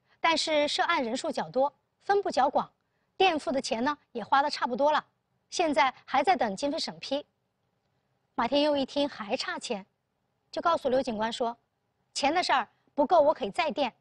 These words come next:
你们一定要抓紧破案啊。”挂完电话后，马天佑又带了三万块转给了刘警官。一个星期以后，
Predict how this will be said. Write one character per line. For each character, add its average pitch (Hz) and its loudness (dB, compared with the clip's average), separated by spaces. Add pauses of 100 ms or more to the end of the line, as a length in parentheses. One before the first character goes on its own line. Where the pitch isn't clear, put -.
(340)
你 302 0
们 381 2
一 381 0
定 359 2
要 370 2
抓 403 2
紧 285 -6
破 302 -2
案 320 2
啊。” 170 -12 (1160)
挂 285 6
完 247 0
电 285 0
话 247 -4
后， 185 -8 (520)
马 208 -2
天 277 2
佑 302 2
又 320 0
带 269 0
了 202 -4
三 247 -4
万 233 -8
块 214 -4 (100)
转 262 -2
给 262 0
了 202 -2
刘 185 -6
警 180 -10
官。 165 -14 (1800)
一 294 0
个 349 2
星 349 -2
期 339 -4
以 254 0
后， 214 -4